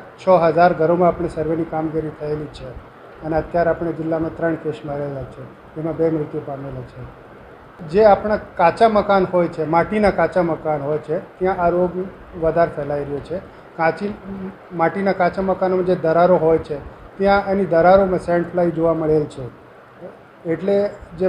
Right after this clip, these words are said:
માટીને લીપણના હોય કે બીજા મકાન જે એવા હોય ત્યાં લીપણ હોય છે, આ જૂની લીપણ હોય તેને હટાવી દેવું જોઈએ, નઈ લીપણ કરવું જોઈએ અથવા પાકા મકાન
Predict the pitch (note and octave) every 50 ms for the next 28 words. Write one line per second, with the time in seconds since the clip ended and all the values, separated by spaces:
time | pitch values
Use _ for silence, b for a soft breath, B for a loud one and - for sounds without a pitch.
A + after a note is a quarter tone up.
0 | F3+ F3 E3+ E3 D#3+ - G3+ G3 G3+ F#3 F3 F3+ F3+ - G3 G3 G3 G3 F#3 E3+
1 | F3+ F#3 F#3+ F#3 F#3 G3 F#3 F3 E3 - - - - F3 F3+ F3+ F3+ G3 F#3+ F#3
2 | F#3 F#3 G3 F#3+ F#3+ F3 E3 - F#3 F3+ F3 F3+ F#3 F#3+ F#3 F3+ F3+ F3+ E3+ C#3
3 | D#3 E3+ F3+ D#3 C#3 - - - - - - - - - F3+ F#3 F3+ F3+ F#3+ F#3
4 | E3+ E3+ F#3 F3+ - G3 F#3+ - G3 G3+ G3 F#3 F#3+ G3 F#3+ F3+ F3 D#3+ D3+ E3+
5 | F3+ F#3+ F#3+ F#3 F#3+ F#3 - G3 F3 E3+ F3+ F3 F3+ F#3 F3+ E3 D#3 D#3 D#3 E3
6 | F3 F3 F3 F3+ F3+ D#3+ E3+ F3 E3+ F3 F3 F3+ F3+ - - - - - - E3+
7 | D#3+ D#3+ E3+ F3+ F#3+ G3 F#3+ - F#3+ F#3 F3+ F#3 F#3 F3 F3+ F3 E3+ F3 E3+ E3+
8 | E3 - - - - - - F3+ E3+ - - G3 - - - - F#3+ F3 F3 -
9 | G3 F#3+ F#3 F#3 F3+ F3+ F#3+ F#3 F3+ F#3